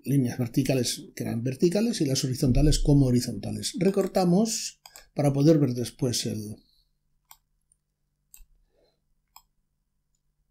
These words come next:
el efecto. Y, eh, aquí tenemos lo que os he dicho siempre, que, que cuando tomamos una fotografía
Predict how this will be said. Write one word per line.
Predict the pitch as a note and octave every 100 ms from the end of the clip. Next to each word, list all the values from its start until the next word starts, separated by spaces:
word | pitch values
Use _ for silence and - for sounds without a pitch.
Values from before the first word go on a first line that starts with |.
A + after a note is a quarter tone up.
| _
el | B2+
efecto. | A#2 - G#2+ - - - - _ - _ _ _ _ _ _ _ _ _
Y, | - F3+ G#3
eh, | F3+ C3 A#2+ A#2 A#2
aquí | B2+ D3
tenemos | E3+ E3 E3+ F#3+
lo | A3+
que | C#3+
os | A#2 B2
he |
dicho | A#2+ A#2+ B2+
siempre, | - G#3+ - G#2 G2+ -
que, | C3+ C3+ C3 - - _ _ _ _ _ _ _ _ _ _ _ _ _ _ _ _ _ _ _
que | C#3+
cuando | - C3+ A#2+
tomamos | D#3 E3 F3 F3+
una | E3
fotografía | D#3+ E3 D#3 D3 F#3 F3+